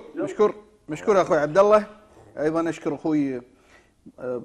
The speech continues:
Speaker 2: مو كاتب اسمه، داز لنا ال-، الفيديو الخاص في لقطة، آه، سلطان الغنام اللي، اللي، اللي، اللي رجع فيها الفيديو وخذ <coughs> الكرت ال-، آه، خذ الإيقاف، آه، اليوم. إيقاف مباراتين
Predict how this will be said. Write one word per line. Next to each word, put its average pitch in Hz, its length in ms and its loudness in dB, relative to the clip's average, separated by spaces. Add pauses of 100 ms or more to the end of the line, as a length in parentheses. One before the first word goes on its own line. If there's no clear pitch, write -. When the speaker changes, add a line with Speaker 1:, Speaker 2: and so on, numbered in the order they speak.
Speaker 2:
مو 147 200 -8
كاتب 143 340 0
اسمه، 160 240 -8
داز 139 300 -6
لنا 139 160 -4
ال-، 113 600 -6
الفيديو 143 320 -2
الخاص 156 420 -4
في 135 380 -10
لقطة، 147 340 -10 (180)
آه، 113 260 -12 (540)
سلطان 143 460 -8
الغنام 127 460 -8
اللي، 110 260 -16
اللي، 113 320 -14
اللي، 110 320 -14
اللي 113 400 -16
رجع 127 280 -14
فيها 127 180 -12
الفيديو 139 560 -8 (260)
وخذ 117 680 -12
<coughs> 131 140 -10 (580)
الكرت 127 420 -14
ال-، 110 220 -16 (1160)
آه، 113 100 -18
خذ 131 240 -14
الإيقاف، 123 520 -14 (260)
آه، 82 380 -20 (680)
اليوم. 107 280 -12 (500)
إيقاف 127 340 -14
مباراتين 117 680 -14